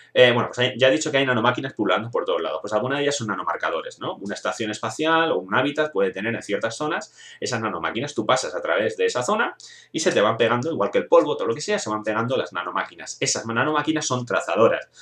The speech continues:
Le dicen al sistema de seguridad dónde estás, incluso algunas son como miguitas de pan que van dejando y pueden ver por dónde has pasado. De hecho, si has pasado por varias salas, pues se va creando en el sistema de seguridad el itinerario de por dónde has pasado porque han activado nanomáquinas por allí por donde, por donde has pasado, ¿no?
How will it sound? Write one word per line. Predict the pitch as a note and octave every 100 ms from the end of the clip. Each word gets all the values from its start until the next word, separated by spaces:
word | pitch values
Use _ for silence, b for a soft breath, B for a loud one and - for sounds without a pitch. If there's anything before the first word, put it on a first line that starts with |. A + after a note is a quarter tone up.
| B B -
Le | F2+
dicen | G2+ - G#2 A2
al | F#2+ F#2+ F#2+ F#2 F#2
sistema | F2+ - F#2
de | G2+
seguridad | G#2 G2 G2 B2
dónde | G#2 F#2 -
estás, | - - E3+ F#3 -
incluso | G#2 G2+ G2
algunas | G#2+ A2
son | A#2
como | A2 F#2+ F2+ - -
miguitas | G2+ G2 G#2 F2+
de |
pan | F2+ C#3+ D#3
que |
van | F#2 F#2
dejando | - A2+ C3 D3+
y | A2 G2+
pueden | G2+ G#2
ver | A2+ A2
por | F2
dónde | F#2+ F#2+
has | -
pasado. | F2 D3 D#3+ F3+
De | F2+
hecho, | G2+
si | -
has | -
pasado | - G2+
por | E2+
varias | E2+ - -
salas, | B2 - - - - - -
pues | C3+ - -
se | G2+
va | G2
creando | G#2+ A2 A2+ C#3+ B2+ D#3+
en | G2+
el |
sistema | - G2 F#2+
de | G2
seguridad | - G2+ G2+ G2 B2+ B B B
el | A2
itinerario | A2 G2+ F2 E2 A#2
de | C3
por | -
dónde | F#2 G2
has | F#2+
pasado | A2 - A#2
porque | C3 - B2 -
han | F#2+ F#2+
activado | F#2 F#2+ F#2+ G#2+
nanomáquinas | G2+ G2 F#2+ F#2+ A2+ A2
por | - E2+
allí | E2+
por | A2 G#2+
donde, | F2+ D#2+ D2+ -
por | F#2+
donde | F2 E2 F2+
has |
pasado, | - - G2+ D#2+
¿no? | A2 -